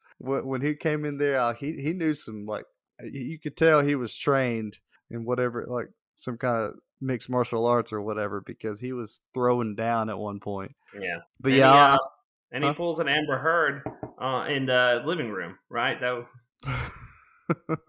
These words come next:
Speaker 1: Yeah.
Speaker 2: That's, like, one of the weirdest scenes in the whole movie. I'm like, "This is, uh, <laughs> this is just, this is just gross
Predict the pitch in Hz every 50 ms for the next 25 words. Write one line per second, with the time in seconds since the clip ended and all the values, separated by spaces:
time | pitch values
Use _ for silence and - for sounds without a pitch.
0 | 151 - _ - 143 - _ - - 139 - - - - _ _ - - _ _
1 | _ _ _ - 139 147 156 170 170 - 175 175 170 147 156 160 160 156 147 147
2 | 127 123 127 127 127 135 135 131 127 - - 120 113 113 107 104 110 104 101 101
3 | 104 101 104 104 101 101 101 95 98 73 123 - _ _ _ _ - - 117 120
4 | 117 107 101 110 - 220 226 - - 170 143 143 143 131 131 131 - - - 196
5 | 180 - - 226 - - - 226 - - - 170 - - - - _ _ - 151
6 | - 180 156 143 147 147 139 - 131 127 127 135 123 120 127 127 123 -